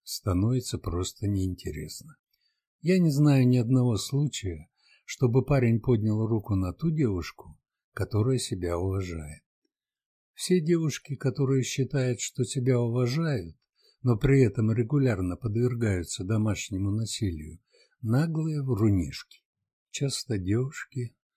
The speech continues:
мне говорят следующее: «Мой парень меня бьёт ногами, я вся в синяках, он настоящий садист,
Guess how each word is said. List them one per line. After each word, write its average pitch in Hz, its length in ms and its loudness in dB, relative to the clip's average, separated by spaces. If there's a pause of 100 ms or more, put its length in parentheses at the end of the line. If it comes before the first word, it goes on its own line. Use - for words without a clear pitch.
(320)
мне 113 240 2
говорят 123 420 0
следующее: 85 960 -4 (560)
«Мой 113 220 4
парень 143 540 -2 (400)
меня 123 320 2
бьёт 127 320 -2
ногами, 117 760 -2 (200)
я 101 180 2
вся 123 260 0
в - 60 -2
синяках, 113 800 -2 (480)
он 117 200 4
настоящий 135 640 2
садист, 139 640 -2